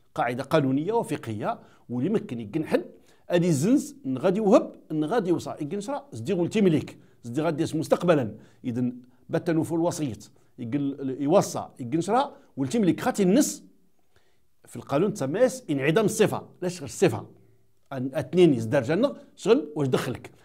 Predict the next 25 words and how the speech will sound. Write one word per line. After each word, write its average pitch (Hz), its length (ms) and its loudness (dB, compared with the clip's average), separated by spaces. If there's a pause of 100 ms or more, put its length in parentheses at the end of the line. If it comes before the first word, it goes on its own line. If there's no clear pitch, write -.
(140)
أطو-، 151 340 -2
أطو-، 151 380 -2
أطو 165 220 -2
سيت 127 180 -6
سيقن 147 260 -4
شرا، 285 140 2
انت 254 140 0
خايدي 190 280 6
يتليتش. 131 440 -4 (300)
يقن 123 200 -2
شرا 240 140 0
زدي 156 180 -2
غول-، 147 240 0
و-، 135 280 -2
وتثبيت 185 540 -4
الملكيت 196 500 0 (440)
غرش، 214 400 2 (400)
وتنجمد 156 680 -2
أطو 143 240 -4
سيت 107 160 -10
سيس. - 400 -16
إذن 135 320 2 (320)
الوصية، 135 680 0 (420)
والوصية 175 680 2
هذه 156 340 -2